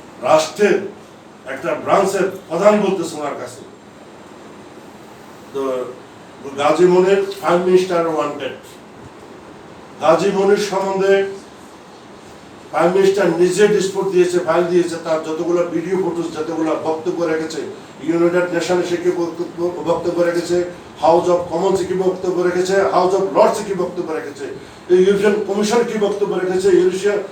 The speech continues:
ইউরোপিয়ান, আহ, পার্লামেন্টে কি বক্তব্য রেখেছে, এবং এই বিভিন্ন দেশে জার্মান চ্যান্সেলরের সাথে সামনে কি বক্তব্য রেখেছে,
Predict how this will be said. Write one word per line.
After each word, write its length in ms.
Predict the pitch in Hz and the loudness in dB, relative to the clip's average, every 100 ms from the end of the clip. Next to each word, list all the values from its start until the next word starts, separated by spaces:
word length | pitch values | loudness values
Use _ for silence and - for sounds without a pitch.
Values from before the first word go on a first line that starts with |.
| - 156 | -8 2
ইউরোপিয়ান, 420 | 190 196 202 202 | 4 4 4 4
আহ, 500 | 185 - - 175 185 - | 0 -4 -6 0 0 4
পার্লামেন্টে 440 | 214 254 240 208 | 6 6 4 2
কি 100 | 202 | 0
বক্তব্য 400 | 185 185 175 160 | -2 -4 -6 -6
রেখেছে, 300 | 160 151 - | -6 -6 -10
এবং 240 | 147 175 170 | -8 -4 -2
এই 60 | |
বিভিন্ন 460 | 160 165 190 208 208 | 0 0 0 2 2
দেশে 320 | 185 185 180 | 2 0 0
জার্মান 380 | 156 185 202 208 | 0 2 2 0
চ্যান্সেলরের 460 | 196 190 196 190 185 | -2 -4 -4 -4 -6
সাথে 220 | 185 170 | -8 -6
সামনে 240 | 180 180 | -6 -4
কি 100 | 180 | -4
বক্তব্য 340 | 170 170 165 160 | -4 -6 -8 -8
রেখেছে, 320 | 156 156 175 | -8 -10 -14